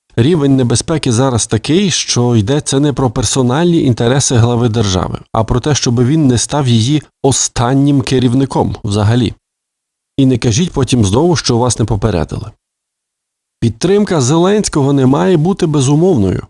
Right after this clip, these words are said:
тільки тому, що він не здався Путіну і Трампу. Хоча це не точно. Більше того, така підтримка не потрібна і самому Зеленському, бо така підтримка — це приблизно те ж саме, що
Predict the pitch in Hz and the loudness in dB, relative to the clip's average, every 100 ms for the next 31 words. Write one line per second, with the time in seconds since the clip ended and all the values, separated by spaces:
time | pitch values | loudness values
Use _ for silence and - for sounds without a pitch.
0 | _ - 165 131 139 127 156 175 - 127 | _ -6 -2 -2 -2 0 0 0 0 0
1 | 147 123 104 107 123 - 101 165 185 147 | 2 2 2 0 -2 -2 -2 -2 0 2
2 | 139 120 - - 127 - 117 - _ _ | 2 0 -2 -4 -6 -8 -12 -14 _ _
3 | _ 117 107 110 - 113 113 - 107 - | _ -8 -8 -6 -4 -4 -4 -4 -6 -6
4 | - - _ _ _ - 180 196 208 190 | -16 -20 _ _ _ -2 0 0 0 0
5 | 120 107 110 175 185 143 156 190 180 165 | 0 0 -2 -2 -2 -2 0 0 0 0
6 | 156 143 165 180 151 139 139 143 156 131 | 0 -2 -2 0 0 0 0 2 2 2
7 | 127 127 95 - - - - - - 113 | 0 0 -2 -4 -6 -8 -10 -6 -2 0
8 | 123 180 185 156 156 185 170 - 160 147 | 0 -2 -2 -2 0 0 0 -2 -2 0
9 | 135 170 151 147 - - 160 - 160 170 | 0 0 0 -2 -4 -2 -2 0 -2 0
10 | 156 - 147 | 0 0 0